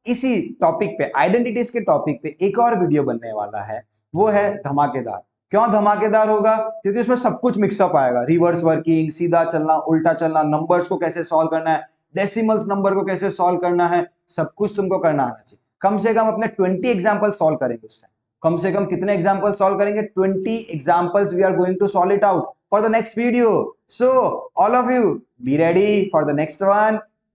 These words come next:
उससे पहले आठ की आठ identity याद होनी चाहिए सबको। ये ध्यान रखना, identity याद नहीं होगी तो next video सारा bouncer जाएगा, सारा का सारा bouncer जाने वाला है। Yes all of you, कोई परेशानी?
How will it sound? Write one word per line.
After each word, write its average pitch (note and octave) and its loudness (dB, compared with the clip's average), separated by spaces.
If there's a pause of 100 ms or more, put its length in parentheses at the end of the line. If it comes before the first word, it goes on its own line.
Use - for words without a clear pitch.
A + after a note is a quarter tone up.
(220)
उससे G#3+ 0
पहले C#3 2 (400)
आठ G#3+ 0
की A#3+ -4
आठ A#3+ 2
identity C3+ -4 (300)
याद F#3 2
होनी F3 2
चाहिए B2+ -4
सबको। - -12
ये E3 2
ध्यान F3+ 2
रखना, G3 2 (220)
identity F3 -2
याद F#3+ 4
नहीं G#3 2
होगी G#3+ 2 (340)
तो F3+ 2
next E3+ 0
video F#3 2
सारा E3 2
bouncer D#3+ 2
जाएगा, C#3 2 (360)
सारा D3 2
का D#3 0
सारा D#3+ 2
bouncer D#3 0
जाने B2+ -4
वाला A#2 -2 (360)
है। C#3 0 (460)
Yes D#3+ 0
all G3 4
of G#3 0
you, C4 2 (480)
कोई D3+ 0
परेशानी? F#3+ 2